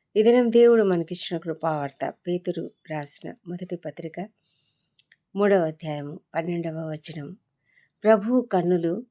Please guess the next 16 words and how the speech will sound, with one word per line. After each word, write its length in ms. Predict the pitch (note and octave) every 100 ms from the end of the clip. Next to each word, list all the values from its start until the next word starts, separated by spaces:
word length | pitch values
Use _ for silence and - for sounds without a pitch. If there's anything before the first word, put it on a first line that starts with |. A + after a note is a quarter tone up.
| _
నీతిమంతుల 600 | F3+ F3+ F3+ E3 D#3 D#3+ D3+
మీదను, 440 | D3+ C#3+ D3 F3+ - _ _ _ _ _ _ _ -
ఆయన 260 | G3+ G3+
చెవులు 520 | F3+ E3+ G3 G3+ F#3 C#3+ _
వారి 300 | D#3 D3 B2 - _
ప్రార్థనల 680 | E3+ E3+ D#3+ E3 E3+ D#3 D#3+ -
వైపునను 560 | D#3+ D#3+ D#3 D#3 D3+ D#3 E3
ఉన్నవి 360 | - D#3+ D3 D3
గాని, 340 | D3 C#3 E3+ G#3 _ _ _ _ _ _
ప్రభువు 460 | G3 F#3+ A3 A3+ G3
ముఖము 560 | D#3 D#3 - F3 D3+ - _ _
కీడు 280 | G3+ G#3 F#3+ F#3 D#3+ D3+
వారికి 460 | C#3+ D3+ F#3+ G#3+ -
విరోధంగా 640 | D#3+ E3+ D#3+ D3 D3 D#3
ఉన్నది." 400 | F3+ D#3 D3 D#3 - _ _ _ _ _ _ _ _ _ _ _ _ _ _ _ _ _ _ _ _ _ _ _ _
దేవుడిచ్చిన 680 | G3 A3 G3+ F#3 F3+ E3 D3+